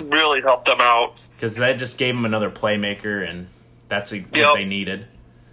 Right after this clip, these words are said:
Speaker 2: And obviously they got, uh, that one dude, uh, what the,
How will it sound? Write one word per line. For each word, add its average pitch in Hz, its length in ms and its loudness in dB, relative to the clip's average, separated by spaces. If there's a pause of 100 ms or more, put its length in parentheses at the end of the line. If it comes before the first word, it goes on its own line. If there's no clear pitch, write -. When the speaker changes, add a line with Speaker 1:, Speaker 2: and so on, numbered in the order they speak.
(120)
Speaker 2:
And 107 400 -2 (120)
obviously 131 440 0
they 117 120 0
got, 110 280 2
uh, 101 380 0 (300)
that 104 200 -4
one 113 200 -4
dude, 101 260 -4
uh, 92 460 -4 (380)
what - 140 -20
the, 92 160 -16